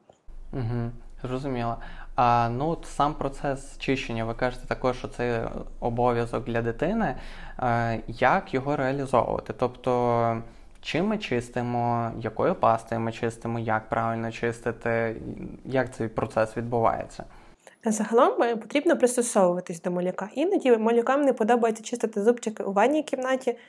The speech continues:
Speaker 2: ми можемо це робити і в ігровій кімнаті. Дуже важливо, щоб дитина розуміла, що це потрібно робити як і вранці, так і вечором. І наші дітки, вони ж дуже люблять наслідувати за нами.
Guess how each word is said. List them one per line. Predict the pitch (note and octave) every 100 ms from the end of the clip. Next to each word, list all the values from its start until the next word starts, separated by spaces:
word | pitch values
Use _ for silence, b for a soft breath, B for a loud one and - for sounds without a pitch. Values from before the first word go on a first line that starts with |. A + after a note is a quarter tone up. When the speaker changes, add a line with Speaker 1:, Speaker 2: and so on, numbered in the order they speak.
| b
Speaker 2:
ми | A3
можемо | B3 B3 A3
це | G#3+
робити | G3 G3 A3+ A3
і |
в | G3+
ігровій | G3+ G3 F3+ E3+
кімнаті. | - E3+ D#3+ F3+ - A3 B B B
Дуже | A#3+ D4 D4
важливо, | B3+ A#3+ C#4
щоб | C#4 G#3
дитина | G#3+ A#3+ B3+
розуміла, | A3 G#3+ B3 F4+
що | - A3
це | B3+
потрібно | B3+ G#3+ B3 A3+
робити | G3+ A3 G#3+ G3+
як | G#3 G3+
і |
вранці, | F#3 A3 F4+ -
так | - A3 -
і |
вечором. | F3 E3 E3+ A#3 C#4+ G#4+ B B B B B _
І | G#3+ G#3+ G#3+
наші | C4 F4 D4
дітки, | B3+ - -
вони | C4+ C#4+
ж | D4+ A#3
дуже | G#3+ C#4 C#4 B3
люблять | C4 B3+ A#3+
наслідувати | A3 A3 B3+ G#3+ F#3 F3
за | F3+
нами. | E3+ F3